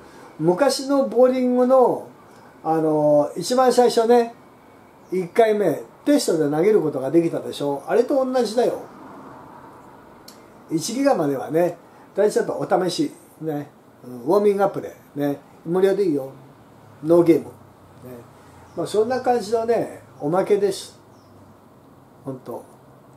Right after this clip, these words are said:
まあ、居酒屋のお通しだとね、あれ三百円取るからね、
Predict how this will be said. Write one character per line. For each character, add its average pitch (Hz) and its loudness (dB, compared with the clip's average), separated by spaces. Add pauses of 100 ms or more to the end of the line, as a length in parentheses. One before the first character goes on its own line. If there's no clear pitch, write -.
(600)
ま 185 0
あ、 - 2
居 165 4
酒 254 4
屋 294 4
の 269 2
お 254 4
通 262 2
し - -6
だ 277 4
と 160 0
ね、 160 2
あ 147 0
れ 165 6
三 170 0
百 202 2
円 180 2
取 175 2
る 156 0
か - -12
ら - -14
ね、 156 -6